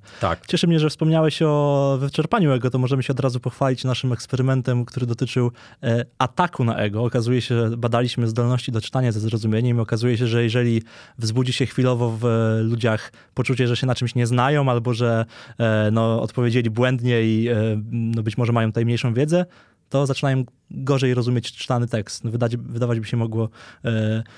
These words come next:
Speaker 2: nic, nic to ważnego, ale kiedy sobie pomyślimy, że w banku, czy podpisując umowę w banku, czy z, na przykład w operatorze, u operatora sieci komórkowej,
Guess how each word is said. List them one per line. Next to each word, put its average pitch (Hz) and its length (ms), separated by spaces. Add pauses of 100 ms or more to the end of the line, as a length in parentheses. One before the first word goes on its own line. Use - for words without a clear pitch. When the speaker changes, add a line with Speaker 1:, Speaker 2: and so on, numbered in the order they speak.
(200)
Speaker 2:
nic, 139 220
nic 156 240
to 147 100
ważnego, 127 540
ale 120 180
kiedy 123 180
sobie 135 140
pomyślimy, 131 480
że 120 420
w 113 120
banku, 127 460
czy 120 340
podpisując - 460
umowę 120 340
w 107 40
banku, 120 380
czy 113 340
z, 107 80
na 113 100
przykład - 240
w - 320
operatorze, 120 640
u 120 100
operatora 117 420
sieci 123 260
komórkowej, 117 640